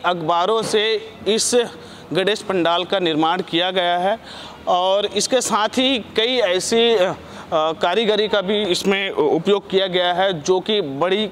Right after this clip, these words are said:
कॉस्टली है। हमारे साथ इस पंडाल जो, अ, अ, आज़ाद गणेश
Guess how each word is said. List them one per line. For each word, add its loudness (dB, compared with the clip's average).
कॉस्टली 0
है। 0
हमारे 2
साथ 2
इस 0
पंडाल 2
जो, 0
अ, 0
अ, 0
आज़ाद 0
गणेश 0